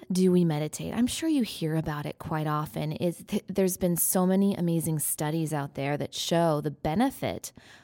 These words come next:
of meditation, and that's not what we're gonna get into today.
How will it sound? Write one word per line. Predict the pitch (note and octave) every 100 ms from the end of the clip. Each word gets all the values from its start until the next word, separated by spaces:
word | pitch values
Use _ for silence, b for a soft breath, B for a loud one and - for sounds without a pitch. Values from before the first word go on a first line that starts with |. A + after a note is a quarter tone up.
| B
of | F3 D3+
meditation, | D3+ C3+ C3 - C#3 - - -
and | E3+
that's | F#3+ - -
not | F#3 G3+ B3 -
what | E3 -
we're | D3+
gonna | D3+ C#3+
get | D3
into | C#3+ C#3+ - C#3
today. | - D3+ C#3+ A#2 -